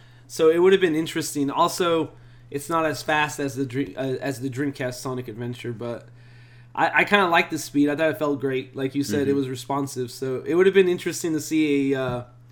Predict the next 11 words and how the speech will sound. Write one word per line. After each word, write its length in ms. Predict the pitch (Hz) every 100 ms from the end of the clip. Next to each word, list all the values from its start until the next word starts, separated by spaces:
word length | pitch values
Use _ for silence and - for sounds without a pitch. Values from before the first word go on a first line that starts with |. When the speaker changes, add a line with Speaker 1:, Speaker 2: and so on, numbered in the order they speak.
| - - -
Speaker 1:
classic 480 | - 165 160 165 147
Sonic 320 | 165 156 156
three 260 | 151 156 156
D 140 | 156
game 360 | 139 131 127 127
early 360 | 143 139 139
on, 240 | 135 139 131
on 140 | 127
the 40 |
Saturn, 500 | 120 135 131 127 120 - -
but 260 | 113 117